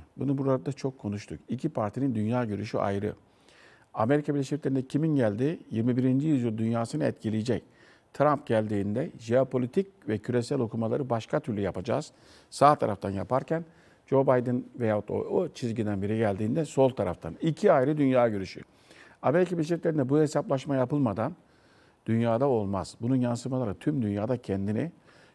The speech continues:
gösterecek. Bu yüzyıl savaş tamtamları malum çalınıyor. Ne di-, ne diye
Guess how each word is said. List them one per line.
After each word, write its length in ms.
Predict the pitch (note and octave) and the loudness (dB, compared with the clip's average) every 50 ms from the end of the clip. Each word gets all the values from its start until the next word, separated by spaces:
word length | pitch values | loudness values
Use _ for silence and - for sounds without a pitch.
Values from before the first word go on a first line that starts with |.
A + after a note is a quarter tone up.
| _ - | _ -2
gösterecek. 640 | - A2+ A2 G2+ - - G#2+ G#2 G2+ F#2+ F#2+ D#2 - - - _ - | 0 0 0 0 -2 -4 -4 -2 -2 -4 -6 -8 -8 -12 -18 _ -4
Bu 200 | C3 C#3+ D3 C#3 | 0 2 2 2
yüzyıl 360 | B2 A2+ G#2 F#2+ A2 A2+ B2 | 2 0 -2 -2 -4 -6 -8
savaş 500 | - - - G2+ G#2 A2 A2+ A2+ - - _ _ _ - _ _ _ | -8 -6 -4 -2 0 0 -2 -4 -8 -20 _ _ _ -20 _ _ _
tamtamları 520 | - - G2+ A2 - A#2+ A2+ C3 A#2+ A2 A2 | -4 -2 -2 -2 -2 -4 -4 -4 -4 -4 0
malum 360 | A#2+ B2+ A#2 G#2+ F#2 E2+ F#2 | 2 4 4 4 2 0 -6
çalınıyor. 500 | - - D3 F3+ A3 G3 E3 A#2 F#2 F#2 A#2 | -6 -6 -4 -4 -2 -2 -2 -2 -2 -2 -2
Ne 160 | - G3 G3 | 0 0 0
di-, 120 | D3+ A2+ - - | 0 -2 -4 0
ne 160 | C3+ E3 F3 | 0 0 2
diye 160 | D3 A2+ F#2 | 0 0 -2